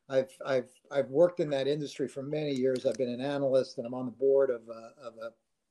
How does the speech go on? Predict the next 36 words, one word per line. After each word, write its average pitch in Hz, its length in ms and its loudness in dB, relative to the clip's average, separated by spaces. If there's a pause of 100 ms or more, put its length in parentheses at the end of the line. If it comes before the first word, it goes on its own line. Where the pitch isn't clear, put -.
big 139 180 -6
public 127 300 2
gaming 135 280 -2
company. 123 380 -4 (320)
So 180 100 8
I 160 40 10
spend 180 280 4
time 147 320 0
in, 127 280 -4
in 123 120 -4
Las 123 220 -4
Vegas 127 420 -2
and 110 180 -10
New 117 120 -8
Jersey 127 420 2
and 113 80 -8
places 139 300 -2
like 123 200 -2
that. 127 220 -6 (800)
And 160 120 4
I'll 175 80 6
never 208 240 4
forget, 165 480 0 (360)
you 180 100 2
know, 175 80 4
I 160 100 0
watch 175 360 0
a 190 60 0
guy 175 420 0 (220)
play 175 480 6
blackjack, 151 680 -8 (120)
and 143 140 -8
he's 143 180 -8
at 151 160 0
a 147 60 2
one, 170 400 -2